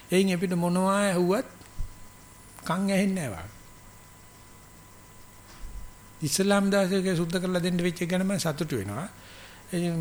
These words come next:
ඉන් එහාට ඉතින් නෑ දැන්, දැන් කිරි බොන්න ඕනේ නම් තාත්තගේ තනයෙන් බිව්වට හරියන්නේ නෑනේ. අම්මගේ තනේ තියෙන්න එපායි.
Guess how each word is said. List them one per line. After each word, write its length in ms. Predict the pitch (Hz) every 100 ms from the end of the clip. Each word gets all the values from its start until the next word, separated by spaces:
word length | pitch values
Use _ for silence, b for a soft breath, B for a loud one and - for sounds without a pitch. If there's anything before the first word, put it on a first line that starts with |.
| 151 165 170
ඉන් 180 | 180 196
එහාට 320 | 185 202 202
ඉතින් 220 | 196 190
නෑ 240 | 180 180 156
දැන්, 220 | 143 139
දැන් 180 | 131 120 107 - - - B B B - -
කිරි 260 | 147 147
බොන්න 260 | 160 170 170
ඕනේ 320 | 160 160 170
නම් 240 | 131 123 143 226 - B -
තාත්තගේ 480 | 135 139 - 165 160
තනයෙන් 420 | 160 165 165 170
බිව්වට 300 | 165 170 165
හරියන්නේ 320 | 151 175 170
නෑනේ. 340 | 165 190 202 208 - - - - - - - -
අම්මගේ 340 | 147 160 165 165
තනේ 240 | 170 175
තියෙන්න 280 | 175 185 190
එපායි. 260 | 185 185